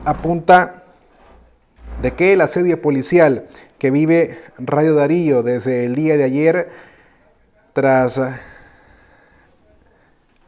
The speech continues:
ser liderado por el jefe de la policía en León, el comisionado Fidel Domínguez, denuncia y condena el hostigamiento ejecutado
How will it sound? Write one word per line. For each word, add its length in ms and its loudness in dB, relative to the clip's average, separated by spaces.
ser 240 2
liderado 600 6
por 200 -2
el 180 -2
jefe 300 0
de 100 0
la 100 -2
policía 540 0
en 80 -2
León, 280 0
el 100 -2
comisionado 500 -2
Fidel 280 0
Domínguez, 640 -2
denuncia 720 -2
y 80 -8
condena 580 2
el 80 -4
hostigamiento 540 -2
ejecutado 800 2